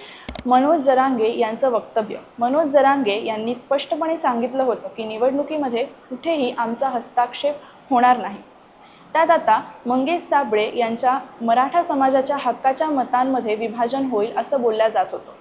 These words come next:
त्यामुळे याचा फटका मंगेश साबळेंना बसू शकतो असं बोलल्या जातंय. त्यात सिल्लोड घाटनांद्रामध्ये दानवेंचं प्रचार सभेच्या वेळी मराठा समाजाकडून झालेल्या विरोधामुळे दानवेंना आपली सभा आवर्ती घ्यावी लागली.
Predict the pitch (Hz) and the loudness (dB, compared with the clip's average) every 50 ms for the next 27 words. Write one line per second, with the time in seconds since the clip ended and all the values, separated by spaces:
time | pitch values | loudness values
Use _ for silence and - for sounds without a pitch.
0 | - - - - - - - - - - 226 226 220 226 226 220 202 202 202 262 | -20 -20 -20 -20 -20 -20 -20 -8 -4 -2 0 0 0 0 2 2 0 0 2 0
1 | 285 277 320 285 - - 220 226 233 233 226 226 233 262 294 285 - 277 240 226 | 0 0 0 -2 -2 -2 -2 -2 -2 -2 -2 -2 0 0 0 0 0 0 0 0
2 | 247 247 262 269 247 226 233 233 - 311 302 302 269 285 - - 226 226 - 240 | 0 0 0 0 0 -2 -2 -4 -4 -4 -2 -2 -2 -2 -2 -4 -4 -2 -2 -2
3 | 247 - 311 294 254 233 208 208 208 214 214 160 - - 190 - - - - - | 0 2 2 4 4 4 4 4 2 2 2 -2 -6 -6 -12 -14 -16 -18 -20 -20
4 | - - - 277 285 285 - - 294 269 269 269 302 339 339 277 233 269 247 226 | -16 -6 -2 -2 -2 -2 -2 -2 0 0 2 2 2 2 2 0 2 2 2 2
5 | 226 254 262 262 269 277 285 294 285 285 262 214 214 220 220 220 220 220 220 240 | 2 2 0 2 2 2 2 0 0 0 -2 -2 -4 -4 -2 -2 -2 -2 -2 -2
6 | 240 262 277 285 277 - 233 214 254 - - - - - - - - - - - | 0 0 0 0 -2 -2 -2 -4 -4 -4 -8 -20 -20 -20 -20 -20 -20 -20 -6 0
7 | - 254 254 254 262 311 320 330 320 - 302 262 277 269 254 269 294 285 269 269 | 2 2 4 4 4 2 2 2 2 0 2 2 2 2 2 2 2 4 4 4
8 | 233 226 240 240 226 226 233 233 302 302 294 285 262 240 233 233 247 254 254 262 | 4 4 2 0 2 2 2 2 0 -2 -2 -2 -2 -2 0 2 2 2 2 2
9 | 254 247 226 226 233 233 233 233 233 220 233 240 247 226 202 214 208 214 220 220 | 2 0 0 0 -4 -6 -4 -4 -2 0 2 2 2 2 2 0 0 -2 0 0
10 | 233 240 277 311 311 294 254 214 214 214 208 277 277 269 - 220 247 247 220 214 | 0 0 0 -2 -2 0 0 0 0 0 0 0 0 0 0 0 0 0 0 0
11 | 220 - 220 214 - 233 254 262 - - 233 208 226 220 - - 208 214 208 233 | -2 -2 -2 -4 -4 -4 -6 -4 -4 -4 -4 -2 -2 -2 -2 0 0 0 0 0
12 | 240 233 - 285 262 262 214 190 196 190 190 190 190 180 | -2 -2 -4 -4 -2 -2 -2 -2 -2 -2 -4 -4 -6 -12